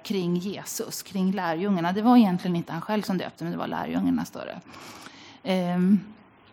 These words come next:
lite konstigt tycker jag som teolog, eftersom anden, Apostlagärningarna två har inte varit, om jag ska nu vara lite krånglig här, så har ju liksom inte anden, så att det, men, men de döper.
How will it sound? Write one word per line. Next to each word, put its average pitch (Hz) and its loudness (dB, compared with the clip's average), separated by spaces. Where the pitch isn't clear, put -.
lite 262 2
konstigt 214 4
tycker 208 -4
jag 185 0
som 185 -2
teolog, 185 -4
eftersom 190 -4
anden, 185 4
Apostlagärningarna 185 -4
två 233 -2
har 175 0
inte 170 -4
varit, 185 -6
om 180 -4
jag 170 -10
ska 175 -8
nu 175 -6
vara 175 -10
lite 170 -14
krånglig 180 -4
här, - -10
så - -6
har 185 -2
ju 185 -4
liksom 185 -2
inte 185 -2
anden, 180 0
så - -4
att 190 -6
det, 202 -2
men, 208 6
men 220 10
de 262 12
döper. - -6